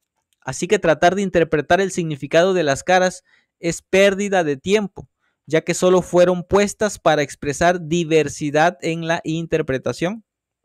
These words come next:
Ahora, ¿por qué primero los siete ojos se presentan en número de cuatro en Ezequiel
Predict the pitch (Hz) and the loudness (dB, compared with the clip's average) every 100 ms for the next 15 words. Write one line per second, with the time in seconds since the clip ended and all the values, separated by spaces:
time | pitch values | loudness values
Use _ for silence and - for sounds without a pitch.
0 | _ _ _ _ _ _ _ _ 185 175 | _ _ _ _ _ _ _ _ 4 6
1 | 170 - 170 160 - 233 269 254 220 226 | 6 4 2 2 0 -2 -2 -2 0 2
2 | 240 190 165 160 165 - 208 233 208 196 | 2 0 -2 0 -2 -4 -4 -4 0 0
3 | 220 - 208 - - - - 180 175 170 | 0 -2 -4 -6 -14 -16 -4 -4 -2 -6
4 | - 202 226 247 240 - 170 175 202 226 | -2 -4 -2 -2 -4 -6 -6 -4 -4 0
5 | 220 175 165 175 202 214 226 208 170 160 | 0 0 0 2 0 0 -2 0 0 -2
6 | 156 170 160 220 208 226 | -2 -2 0 2 2 0